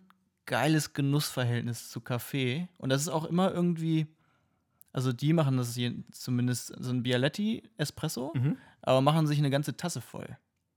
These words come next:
Speaker 1: und trinken das eigentlich als Kaffee.
Speaker 2: Also einen Bialetti, also haben wir gerade eben hier einen Espresso auch mitgetrunken.
Speaker 1: Ja.
Speaker 2: Ähm, also für mehrere Tassen,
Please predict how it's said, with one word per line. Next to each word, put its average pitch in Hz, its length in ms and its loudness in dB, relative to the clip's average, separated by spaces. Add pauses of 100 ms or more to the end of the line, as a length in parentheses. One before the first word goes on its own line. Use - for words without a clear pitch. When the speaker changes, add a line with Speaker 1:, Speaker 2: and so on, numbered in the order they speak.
(380)
Speaker 1:
und 131 180 -4
trinken 160 280 0
das 139 200 -2
eigentlich 147 280 -4
als - 200 -8
Kaffee. 127 420 -2 (680)
Speaker 2:
Also 131 200 4
einen 120 460 4
Bialetti, 135 580 -2 (160)
also 113 200 0
haben 120 140 0
wir 117 120 2
gerade 110 280 -2
eben 113 220 0
hier 113 180 0
einen 107 120 0
Espresso 110 420 -4
auch 104 100 0
mitgetrunken. 113 600 -4
Speaker 1:
Ja. 117 280 2
Speaker 2:
Ähm, 117 200 -2 (100)
also 110 260 -2
für 117 240 0
mehrere 127 560 2
Tassen, 180 520 -2